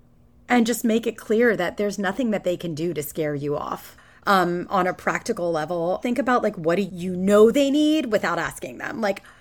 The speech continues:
"Are you their neighbor?" Do you know that, like, they definitely need their lawn mowed? <laughs> You know, can, can you do that for them? Can you offer? Are you a friend and you know that they have kids?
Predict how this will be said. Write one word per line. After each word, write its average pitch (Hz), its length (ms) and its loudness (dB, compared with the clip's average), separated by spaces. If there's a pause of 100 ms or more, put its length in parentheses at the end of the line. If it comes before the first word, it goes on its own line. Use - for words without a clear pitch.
(240)
"Are 175 140 -4
you 175 160 -4
their 196 160 0
neighbor?" 175 240 0
Do 185 160 -4
you 196 160 0
know 175 200 4
that, 170 200 -2
like, 147 340 -2 (440)
they 165 100 -2
definitely 170 400 -2
need 151 180 -2
their 151 160 -4
lawn 143 240 -6
mowed? - 400 -4
<laughs> 294 60 4 (440)
You 254 100 2
know, 202 280 2 (300)
can, 220 460 0
can 208 220 -2
you 180 100 -2
do 220 180 -2
that 220 220 0
for 180 100 -6
them? 156 160 -6
Can 185 140 -8
you 175 140 -6
offer? - 480 -6 (420)
Are 190 140 0
you 185 220 0
a 208 40 6
friend 180 480 -2
and 160 180 -2
you 170 80 -2
know 165 240 0
that 160 200 -2
they 165 140 -4
have 165 280 -8
kids? 165 480 -2